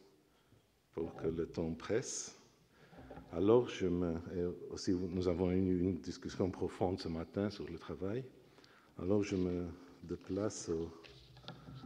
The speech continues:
euh, le titre de mon, euh, exposé,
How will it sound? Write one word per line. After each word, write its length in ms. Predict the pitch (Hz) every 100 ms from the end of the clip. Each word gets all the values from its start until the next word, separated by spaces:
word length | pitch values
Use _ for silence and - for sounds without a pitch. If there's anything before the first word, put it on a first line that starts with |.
| - - - - - - _ _ _ _ _ - - - 90
euh, 380 | 90 87 87 87 - - - - - - _ _ _ -
le 140 | 110 98
titre 260 | 123 - -
de 100 | 95
mon, 500 | 98 90 85 85 87 - - - - - - 90
euh, 300 | 85 82 80 82 95
exposé, 800 | - - 95 87 85 120 147